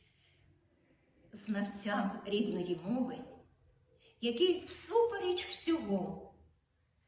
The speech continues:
говорили, що українська мова — це наша рідна, звичаєва мова, а сьогодні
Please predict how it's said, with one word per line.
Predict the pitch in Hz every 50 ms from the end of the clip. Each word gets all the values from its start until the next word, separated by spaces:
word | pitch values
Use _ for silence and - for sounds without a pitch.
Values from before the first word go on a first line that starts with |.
| _ _ _ _ _ _ _ _ _ _ -
говорили, | 208 226 208 202 202 196 196 190 180 175 170 170 170 - - - - - - _ _ _ _ _
що | - - - - - 180
українська | 175 170 - - 185 190 185 190 247 269 247 - - - - 185
мова — | 175 180 185 185 190 170 170 170 175 - - - _ _ _ _ _ _ _ _ _ _ _ _ _ _ _ _ _ _ _ _
це | - - 233 220 269
наша | 262 254 254 214 - - - 226 180 185 - - - - - - _ _ _ _ _
рідна, | - 233 311 330 330 247 208 196 190 185 175 175 - - - - - - - _ _ _ _ _ _ _ _ _
звичаєва | - 196 240 - 339 359 359 - 370 381 370 359 349 311 247 196 190 180 180
мова, | 214 254 - - - 156 151 - - - - - - - - _ _ _ - - - - - - -
а | 196 196
сьогодні | - - 240 190 - 233 359 349 - - 180 170 175 -